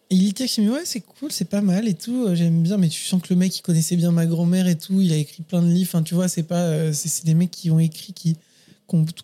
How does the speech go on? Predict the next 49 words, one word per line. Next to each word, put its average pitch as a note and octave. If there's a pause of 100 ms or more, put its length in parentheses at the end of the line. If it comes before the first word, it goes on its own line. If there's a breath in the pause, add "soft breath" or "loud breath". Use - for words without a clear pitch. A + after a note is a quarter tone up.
ont, E3
qui D#3+
ont D#3+
tout -
un E3
savoir-faire, E3+
toute -
une, D#3 (680 soft breath)
c'est, -
c'est F3+
riche, F3+
quoi, E3
tu D#3+
vois. D#3+
Il, D3+
il, F3 (460 soft breath)
tu -
t'adresses F3+
à F#3+
la E3+
bonne F3
personne E3+
quand D#3+
tu F3
lui D#3
fais E3+
lire D#3+
un D#3
texte, D#3
je -
pense, D#3
tu -
vois, D#3+
il, F3 (100)
il F3+
peut F3+
te F3
donner F3+
des F3
conseils. F#3 (640 loud breath)
Et G3
il F#3+
m'a F#3
dit B3+
un G#3+
truc, -
il G3
m'a F3+
dit G#3